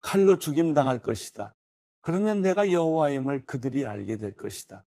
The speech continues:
나 주 여호와가 이렇게 말한다.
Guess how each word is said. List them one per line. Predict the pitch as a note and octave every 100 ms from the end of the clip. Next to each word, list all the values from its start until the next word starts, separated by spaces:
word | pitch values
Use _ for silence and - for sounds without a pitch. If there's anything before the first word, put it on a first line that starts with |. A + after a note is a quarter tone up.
| _ _ _ -
나 | C3+ C#3
주 | F3+ E3+
여호와가 | D#3 D#3 D3+ D3 C#3+
이렇게 | C3+ D3 C#3+ E3
말한다. | C#3+ A2 G#2 F#2+ G#2